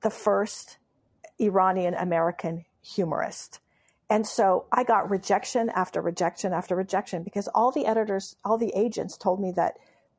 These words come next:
that there's no market for hu-, Middle Eastern humor,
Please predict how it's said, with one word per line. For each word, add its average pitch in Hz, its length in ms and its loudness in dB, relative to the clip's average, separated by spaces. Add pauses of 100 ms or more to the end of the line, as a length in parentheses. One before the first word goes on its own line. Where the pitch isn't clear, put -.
(460)
that - 260 2
there's 247 180 0
no 349 160 2
market 208 380 2
for - 160 -4
hu-, 175 260 -6
Middle 190 320 0
Eastern 185 360 -4
humor, - 520 -4